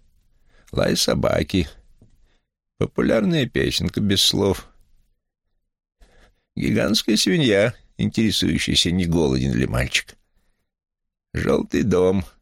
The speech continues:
со сломанным лифтом. Лестничная клетка.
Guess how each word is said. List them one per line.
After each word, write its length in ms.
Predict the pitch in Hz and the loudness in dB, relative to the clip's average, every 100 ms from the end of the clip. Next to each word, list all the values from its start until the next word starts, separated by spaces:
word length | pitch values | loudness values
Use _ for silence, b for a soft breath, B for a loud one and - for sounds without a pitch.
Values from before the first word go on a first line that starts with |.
| _ _ | _ _
со 160 | - - | -6 -4
сломанным 560 | - - 95 87 92 | 0 -2 0 0 0
лифтом. 480 | 85 90 - 92 87 - _ _ _ _ _ _ _ _ _ _ | 2 0 0 -2 -2 -6 _ _ _ _ _ _ _ _ _ _
Лестничная 720 | - - 139 - 165 - - 85 | -4 -2 -2 -2 -4 -2 -2 -2
клетка. 580 | - 55 64 - 104 | -2 0 -2 -2 -4